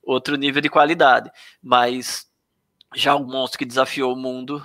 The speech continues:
a gente não pode dizer a mesma coisa. Então, eu acho bem legal, porque dá pra gente saber da onde você espera coisa boa e da onde não vem nada muito interessante.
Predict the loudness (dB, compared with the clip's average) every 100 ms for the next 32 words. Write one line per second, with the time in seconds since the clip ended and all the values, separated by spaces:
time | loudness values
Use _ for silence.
0 | -18 _ -12 -12 -8 -8 -2 0 0 -2
1 | -2 -4 -6 -6 -8 -10 -12 -18 -18 -18
2 | -2 2 2 4 4 6 6 6 6 4
3 | -4 2 4 4 0 -6 -10 -14 -6 2
4 | 2 2 -4 -6 -4 0 0 -4 -12 -12
5 | -12 -8 -2 0 0 -6 -4 -4 -4 -8
6 | -4 -4 -4 _ _ _ _ _ _ _
7 | _ _ -12 -2 -2 -2 -6 -6 -2 -2
8 | -2 -2 -2 -6 -14 _ -20 -20 -20 _
9 | _ 2 4 4 2 -4 -8 -12 -6 -4
10 | -4 -6 -16 -18 -20 -20